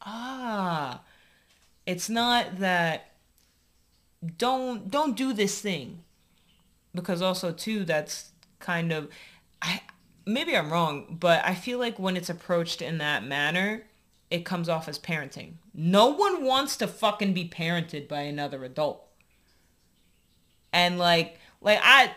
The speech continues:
personally, I would not sit here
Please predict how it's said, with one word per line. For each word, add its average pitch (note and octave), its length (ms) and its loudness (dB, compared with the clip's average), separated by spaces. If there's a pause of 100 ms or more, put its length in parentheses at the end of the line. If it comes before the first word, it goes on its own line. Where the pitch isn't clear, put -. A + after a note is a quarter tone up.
(240)
personally, F#3 960 4 (640)
I C#4+ 480 8
would F3+ 320 2
not B2 320 -10 (180)
sit F3 360 -4
here D3 480 -8